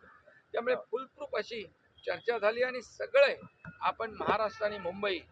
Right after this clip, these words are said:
पूर्णपणे आपण अलर्ट आहोत. कुठल्याही, अ, कुठल्याही याचा, अ, सामना करण्यासाठी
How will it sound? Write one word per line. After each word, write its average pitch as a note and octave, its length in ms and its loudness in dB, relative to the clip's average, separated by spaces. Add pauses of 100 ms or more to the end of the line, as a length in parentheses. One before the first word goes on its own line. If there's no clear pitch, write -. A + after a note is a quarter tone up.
(360)
पूर्णपणे G#3+ 760 -2 (320)
आपण F3+ 560 0 (100)
अलर्ट G#3+ 320 2
आहोत. A3 280 4 (600)
कुठल्याही, G#3 720 4 (440)
अ, E3+ 420 2 (1200)
कुठल्याही A3+ 480 4
याचा, G3 340 2 (340)
अ, E3 1000 0
सामना F3+ 400 -2
करण्यासाठी F3+ 720 -6